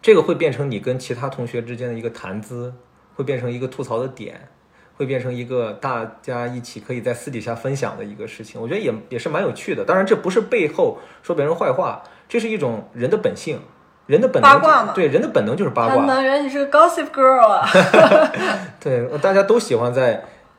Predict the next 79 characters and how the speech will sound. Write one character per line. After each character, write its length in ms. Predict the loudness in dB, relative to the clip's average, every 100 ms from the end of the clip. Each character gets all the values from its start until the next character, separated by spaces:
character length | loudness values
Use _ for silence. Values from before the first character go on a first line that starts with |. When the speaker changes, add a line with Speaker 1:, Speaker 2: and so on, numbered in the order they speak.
| _
Speaker 1:
背 100 | 2
后 140 | 2
讨 200 | -2 -6
论 120 | -6
一 40 | -6
些 120 | -8
什 140 | -12
么， 100 | -18 -8
这 80 | -2
个 40 |
东 120 | 0
西 160 | 0 0
没 160 | 4
有 100 | 4
坏 240 | 4 2 -2
的， 180 | -4 -10 -8
对 100 | -2
吧？ 180 | 0 0
Speaker 2:
嗯。 20 |
Speaker 1:
你 60 | 0
只 80 | 0
要 80 |
不 140 | 2 4
要 100 | 6
在 160 | 4
背 160 | 2 2
后 100 | 0
商 200 | 2 2
量 120 | 2
着 60 | 0
怎 100 | 0
么 60 |
样 100 | -2
把 80 | -4
一 80 | -4
个 80 | -2
人 100 | 0
弄， 220 | 0 -2 -8 -20 -20 _
给 100 | -6
他 260 | 0 2 2 0 -10
<laughs> 320 | -14 -10 -10 4
弄 180 | 4 4
一 40 |
顿 200 | 2 0
就 100 | 0
怎 100 | -6
么 120 | -10
样 180 | -10 -10
的， 80 | -12
我 80 | -10
觉 100 | -8
得 60 |
就 100 | -6
还 120 | -6 -8
挺 200 | -10 -12
好 160 | -12
的。 60 | -10
就 160 | -8
是， 220 | -6 -6 -10 -16 -20 _ _ _
所 160 | -6
以 40 | -4
说 420 | 0 0 0 -6 -20 _
这 100 | -4
也 80 | -2
是 120 | -2
我 140 | -4 -4
不 120 | -8
太 240 | -6 -6
想 400 | -6 -10 -14 -16 -20 _ -12
参 160 | -8
加 120 | -6
同 180 | -6 -8
学 100 | -10
聚 100 | -8
会 140 | -8 -8
的 60 |
一 80 | -8
个 80 | -12
点， 320 | -12 -16 -16